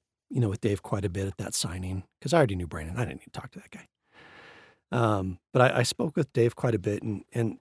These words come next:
and the thing about him is he was always so nice, so courteous, um, uh, and, and just genuinely excited. He kinda had that, uh, that whole kinda, like, almost hippie attitude going. Um, you know,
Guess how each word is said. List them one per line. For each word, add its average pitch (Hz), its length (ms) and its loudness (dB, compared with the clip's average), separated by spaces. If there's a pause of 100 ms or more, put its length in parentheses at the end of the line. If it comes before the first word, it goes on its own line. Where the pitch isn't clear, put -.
and 135 120 6
the 120 60 6
thing 240 240 6
about 135 260 4
him 117 200 2
is 90 140 0
he - 120 -2
was 98 180 -2
always 120 220 2
so 117 300 2
nice, 98 520 -2
so - 260 0
courteous, 90 760 -6 (300)
um, 85 480 -8 (1000)
uh, 90 260 -10
and, 120 260 2
and 113 220 2
just - 260 -4
genuinely 117 540 4
excited. 90 680 -6 (280)
He 135 120 -2
kinda 165 260 2
had 147 160 2
that, 127 340 0
uh, 101 280 0 (180)
that 104 140 -8
whole 123 180 -4
kinda, 131 200 -4
like, 104 200 -6
almost 107 280 -2
hippie 107 280 -6
attitude 110 480 -2
going. 120 440 2 (760)
Um, 101 580 2 (640)
you 123 120 2
know, 113 360 2